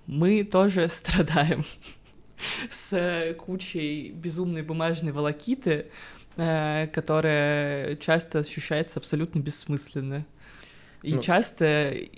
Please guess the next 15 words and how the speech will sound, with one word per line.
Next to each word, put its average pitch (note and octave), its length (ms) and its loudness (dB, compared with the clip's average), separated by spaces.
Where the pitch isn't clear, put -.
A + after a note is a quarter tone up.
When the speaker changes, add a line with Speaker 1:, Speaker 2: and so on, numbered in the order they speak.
Speaker 1:
вызвано E3+ 580 6
как D3 180 0
раз-таки D3+ 720 4
некорректным D#3+ 600 2
поведением D3+ 960 4
и D3+ 60 -4
незнанием, C#3+ 1300 0
игнорированием D#3+ 800 2
даже C3 240 -2
правил D#3+ 520 4
самими D#3+ 380 2
рабо-, D3+ 300 4
э, C#3 420 0
работниками D3+ 560 0
университета. C3+ 680 -6